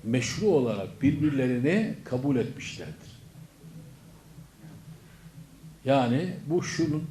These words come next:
bunun manası şudur. Ben onun bütün halini, ahvalini, sınırlarını kabul ediyorum. O da beni kabul ediyor demektir.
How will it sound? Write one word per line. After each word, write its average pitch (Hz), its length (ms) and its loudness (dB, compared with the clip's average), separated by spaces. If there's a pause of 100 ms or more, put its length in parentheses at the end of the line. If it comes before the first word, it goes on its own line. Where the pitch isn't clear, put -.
(120)
bunun 131 240 0
manası 117 580 0
şudur. 117 320 -4 (680)
Ben 175 380 6
onun 147 380 0 (480)
bütün 156 440 2
halini, 113 540 2
ahvalini, 120 760 2 (500)
sınırlarını 127 800 2
kabul 123 300 4
ediyorum. 165 580 6 (480)
O 202 120 8
da 214 140 10
beni 175 220 8
kabul 127 280 4
ediyor 101 400 0
demektir. 90 460 -8